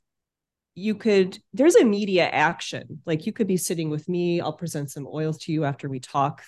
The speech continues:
through things, and then we'll see what happens.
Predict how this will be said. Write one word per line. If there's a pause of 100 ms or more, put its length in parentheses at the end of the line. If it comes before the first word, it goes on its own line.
through
things, (500)
and
then
we'll
see
what
happens.